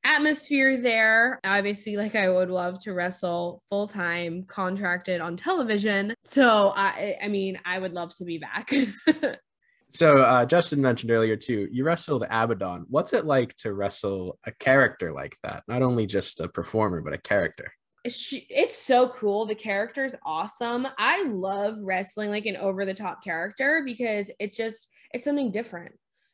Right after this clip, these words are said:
Speaker 1: It's a different story to tell. So yeah, I really, I love wrestling over-the-top characters like that. And it was, so it was really cool to be able to wrestle her.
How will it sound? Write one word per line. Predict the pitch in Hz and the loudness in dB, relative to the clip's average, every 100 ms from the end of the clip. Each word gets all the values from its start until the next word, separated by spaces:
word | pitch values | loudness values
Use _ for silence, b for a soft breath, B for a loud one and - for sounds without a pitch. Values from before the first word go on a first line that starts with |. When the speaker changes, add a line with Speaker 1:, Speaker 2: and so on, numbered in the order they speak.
| - | -4
Speaker 1:
It's | 226 | -2
a | 226 | 2
different | 240 254 208 | 2 0 -4
story | 220 214 196 | -4 0 0
to | 185 | -2
tell. | 190 175 165 170 - _ - | -4 -6 -6 -10 -18 _ -14
So | - 220 196 190 | -4 2 4 4
yeah, | 185 185 175 | 2 0 0
I | - 185 | -2 0
really, | 226 233 233 226 226 220 214 - _ _ - | 0 0 0 -2 -4 -4 -6 -8 _ _ -2
I | 190 202 | 2 2
love | 185 185 180 180 180 180 _ _ _ _ _ _ _ 202 | 2 0 0 -2 -6 -14 _ _ _ _ _ _ _ -6
wrestling | 196 185 185 196 175 | 0 0 -2 -4 -2
over-the-top | 180 180 175 180 185 170 - | -2 -2 -4 -8 -6 -6 -6
characters | - 175 175 196 | -6 -6 -4 -6
like | 214 220 | -6 -2
that. | 247 254 | 0 0
And | 196 | -2
it | 185 | -2
was, | 190 185 | -2 -4
so | - 202 | -4 -4
it | |
was | 196 | -4
really | 180 190 180 - | 0 0 0 -4
cool | 180 170 170 165 165 - | -4 0 0 -2 -8 -10
to | |
be | 175 | -6
able | 175 165 | -6 -6
to | 165 | -8
wrestle | 156 151 143 | -10 -10 -12
her. | 160 - 196 202 | -12 -14 -14 -18